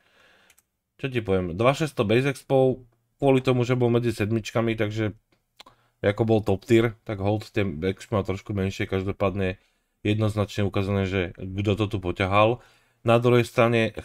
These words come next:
chcem povedať, že Ibuki, klobúk dole, kámo, Ibuki takisto deviatka, po prehre jedna, dva, ale hlavne šesť kilov. Takže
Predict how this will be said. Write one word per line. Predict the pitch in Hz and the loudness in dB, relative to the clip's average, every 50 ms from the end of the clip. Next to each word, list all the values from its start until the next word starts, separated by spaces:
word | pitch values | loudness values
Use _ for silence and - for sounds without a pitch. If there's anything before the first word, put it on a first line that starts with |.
| - | -8
chcem | - - 123 117 117 | -2 0 0 0 2
povedať, | 110 117 110 113 113 113 110 107 117 | 0 0 0 2 2 2 2 0 -2
že | - 87 | -4 -4
Ibuki, | 98 98 104 101 - - 120 123 120 _ | -2 -2 -4 -4 -2 -2 -2 -2 -4 _
klobúk | - 110 104 107 107 107 107 | -2 -2 0 0 0 0 0
dole, | 101 101 104 104 104 | 2 2 4 2 2
kámo, | - 110 104 104 110 107 - | 2 0 2 2 2 0 0
Ibuki | 101 104 107 104 104 101 | -2 -2 -2 -4 -4 -4
takisto | - 104 98 104 101 - - 98 | -2 -2 -2 -2 -4 -6 -4 -2
deviatka, | 95 98 101 98 98 - - 110 107 107 107 - - - _ _ _ _ _ _ _ | 0 0 0 0 0 0 2 4 4 4 4 0 -10 -20 _ _ _ _ _ _ _
po | - - 104 104 | -4 -4 -2 0
prehre | 131 120 110 110 110 110 107 104 95 | 2 2 4 4 4 4 4 2 0
jedna, | - 90 101 107 110 117 117 110 | -2 -2 -2 0 0 0 0 0
dva, | 104 101 101 101 107 107 - _ - | 0 2 4 4 4 4 2 _ -6
ale | - 101 101 104 101 | -2 0 2 2 4
hlavne | 107 110 107 107 110 | 4 4 2 2 0
šesť | 98 - - - - - - - | -2 -4 -6 -8 -10 -8 -4 -2
kilov. | 110 101 92 95 107 113 - _ _ _ _ _ _ _ _ _ _ _ | 0 2 2 2 0 -2 -6 _ _ _ _ _ _ _ _ _ _ _
Takže | - 101 98 98 92 98 104 101 95 95 - | -2 -2 -2 -2 -2 0 2 2 2 0 -2